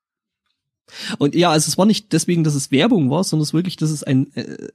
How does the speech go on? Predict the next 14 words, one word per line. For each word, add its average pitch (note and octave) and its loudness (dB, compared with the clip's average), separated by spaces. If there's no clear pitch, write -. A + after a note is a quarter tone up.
es B2 -6
ging F3+ 0
um D#3 2
Sonderbauten F3 2
auf, - -4
auf - 0
Privatgrundstücken D3+ -2
und C3+ -2
die D3+ -4
dürfen D3 0
zwanzig C3+ -2
Quadratmeter F#3+ -4
nicht F#3 -2
übersteigen. D#3+ -6